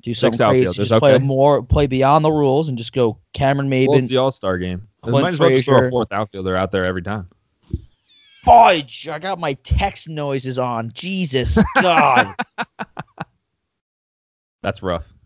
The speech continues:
Speaker 2: See, that's why I had to mute my family chat, 'cause they never, never stop talking. And they never have anything interesting to say. What does this say? Yeah, t-, all they've been talking about today is alligators. We, we live in New York.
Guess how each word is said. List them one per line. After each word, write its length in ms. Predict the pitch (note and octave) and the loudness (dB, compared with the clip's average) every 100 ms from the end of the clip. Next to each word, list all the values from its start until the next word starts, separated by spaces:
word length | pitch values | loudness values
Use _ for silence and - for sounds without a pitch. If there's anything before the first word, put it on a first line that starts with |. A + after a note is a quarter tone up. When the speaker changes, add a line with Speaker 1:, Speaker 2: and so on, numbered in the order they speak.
| _ _ _ _ _ _ _ _ _ - | _ _ _ _ _ _ _ _ _ -12
Speaker 2:
See, 140 | D#3+ | -4
that's 220 | D#3 D3+ | -2 0
why 120 | F3+ | 0
I 40 | E3+ | 0
had 160 | E3 | -2
to 60 | C3+ | -4
mute 260 | A#2 D3 C3 | -4 -4 -4
my 140 | B2+ | -6
family 340 | C3 D3 B2+ | -6 -6 -6
chat, 240 | F2+ F2 D#2 | -8 -10 -10
'cause 120 | G#2+ | -6
they 100 | A#2 | -4
never, 500 | B2 C3+ C3 C3+ B2+ - | 0 0 0 -2 -4 -6
never 380 | A#2 D#3+ D3 D3 | 0 2 2 0
stop 280 | - C3 | 0 0
talking. 360 | D3+ C#3+ E2+ D#2 - _ _ _ _ _ | 0 -4 -6 -16 -18 _ _ _ _ _
And 120 | D#3+ | -2
they 60 | F#3 | 0
never 400 | G3 F#3+ G#3 G3+ | 2 4 4 2
have 180 | F#3+ F3+ | 0 0
anything 320 | E3+ D#3 D#3+ | -2 -2 -4
interesting 440 | E3 D3 - G#2 | -6 -8 -10 -10
to 60 | E2+ | -10
say. 300 | - D#2 F2 _ _ _ _ _ _ _ _ _ _ _ _ _ _ | -10 -10 -10 _ _ _ _ _ _ _ _ _ _ _ _ _ _
What 140 | A2+ E3+ | 0 0
does 140 | E3 | 0
this 140 | E3 | -6
say? 140 | - F#2 | -6 -4
Yeah, 180 | D3 - | -2 -2
t-, 120 | - | 0
all 160 | D#3 G3+ | 0 2
they've 140 | A#3 | 0
been 120 | A3 | -2
talking 280 | F#3 F#3+ F3+ | 0 0 0
about 180 | F3+ D3+ | 0 2
today 180 | D3 D3 | 2 2
is 100 | A2 | 2
alligators. 720 | G#2+ B2+ A2+ D#2 C2+ - - _ _ _ _ | -2 -4 -6 -12 -16 -20 -20 _ _ _ _
We, 200 | - A#3 | 0 2
we 220 | G3 F#3 A#3 | 2 2 2
live 220 | A3+ C4 | 2 2
in 100 | G3 | 2
New 80 | F3+ | 2
York. 420 | G#3 A#3 - | 2 0 -2